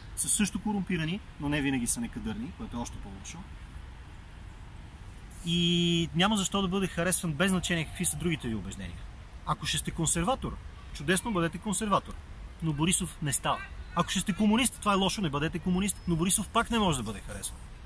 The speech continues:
Ако ще сте либерал, което не е същото като комунист, в никакъв случай, това дали е добре, дали е зле, сами си решете, не ми се меси в този спор повече, но Борисов пак не може да остане на власт.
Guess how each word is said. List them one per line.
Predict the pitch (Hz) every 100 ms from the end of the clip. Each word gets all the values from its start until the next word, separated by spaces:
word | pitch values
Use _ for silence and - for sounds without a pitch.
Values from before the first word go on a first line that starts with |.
| - - - - - -
Ако | 160
ще | 190
сте | - 220
либерал, | 214 226 196 98 - -
което | 135 151
не | 165
е |
същото | 143 - -
като | - -
комунист, | 113 104 120 - - - -
в |
никакъв | 117 -
случай, | - 110 165 - - - - - - -
това | - 277 262 - - - - - - - - -
дали | 254 214
е |
добре, | 160 190 170
дали | 160 175
е |
зле, | 165 226 202 170
сами | - 175
си | 120 127
решете, | - 202 - 147
не | 139
ми | 113
се | 117
меси | 113 - 113
в | -
този | 123 101
спор | 127 123
повече, | 220 226 - 220 - - - - - - - - -
но | 180
Борисов | 190 226 226 220
пак | - 262
не | 269
може | 240 156
да | 120
остане | 104 - 98
на | 95
власт. | - - -